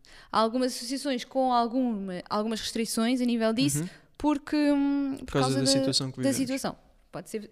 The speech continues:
Speaker 1: pode ser, eh, não muito seguro.
Speaker 2: E mais?
Speaker 1: E as protetores que resgatam animais, portanto, que também não está aqui fora de
Speaker 2: Só dinheiro também?
Speaker 1: dinheiro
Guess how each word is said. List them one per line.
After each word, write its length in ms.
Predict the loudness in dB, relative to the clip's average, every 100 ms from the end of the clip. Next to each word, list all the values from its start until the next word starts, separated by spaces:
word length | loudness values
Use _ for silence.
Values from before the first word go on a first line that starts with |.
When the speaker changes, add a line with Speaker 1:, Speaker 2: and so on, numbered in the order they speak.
| -10
Speaker 1:
pode 200 | -8 -6
ser, 240 | 0 0
eh, 220 | 0 -2 0
não 280 | 2 4 4
muito 200 | 4 2
seguro. 280 | -6 -12 -14 -6 0
Speaker 2:
E 60 |
mais? 260 | 2 0 -4 -10 -20 -20 -20 0
Speaker 1:
E 280 | 4 6 4
as 120 | 2
protetores 640 | 0 2 4 4 2 0
que 600 | -4 0 2 4 2 2 -2
resgatam 340 | 0 0 2
animais, 340 | 0 0 -2 -4
portanto, 540 | -10 -10 -6 -4 -6
que 80 | -4
também 420 | -2 2 4 2
não 120 | 2
está 600 | 0 0 2 4 6 4
aqui 260 | 0 -2 -4
fora 420 | 0 4 4 4
de 80 | 0
Speaker 2:
Só 120 | 0
dinheiro 280 | 0 -2 -4
também? 260 | -4 -6 -6 -10 -20 _ _ _ _ _ -6
Speaker 1:
dinheiro 680 | 0 4 6 6 6 2